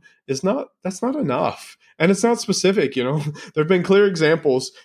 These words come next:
We li-, literally heard an example today where someone said, "Oh, there was a note that went around saying, 'Stop stealing people's lunch from the break room.'" And the person who was known to have stolen the lunch, but they instead wanted to send this email around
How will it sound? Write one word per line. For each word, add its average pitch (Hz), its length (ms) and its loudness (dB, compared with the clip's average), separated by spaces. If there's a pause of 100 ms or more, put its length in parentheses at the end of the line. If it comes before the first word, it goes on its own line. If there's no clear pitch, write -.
We 143 120 0
li-, 156 180 0
literally 143 520 4
heard 135 160 2
an 127 80 0
example 123 400 0
today 117 260 2
where 117 120 0
someone 117 300 -2
said, 123 160 0
"Oh, 113 180 2
there 107 140 2
was 107 140 2
a 110 60 2
note 113 300 0
that 117 140 -4
went 113 160 0
around 110 400 2 (200)
saying, 110 300 -2
'Stop - 320 0
stealing 113 440 0
people's 107 340 -2
lunch 107 300 0
from 107 120 -8
the 104 80 -4
break 110 240 2
room.'" 95 180 -4
And 110 120 -6
the 110 40 -6
person 135 400 0
who 131 300 4 (760)
was 127 240 2
known 147 360 4
to 147 120 2
have 131 160 2
stolen 139 460 2
the 120 80 2
lunch, 117 460 0
but 110 160 -6
they 113 160 0
instead 113 360 -4
wanted 110 300 -4
to 113 100 -6
send 107 300 -4
this 104 160 -6
email 110 340 -2
around 101 500 -2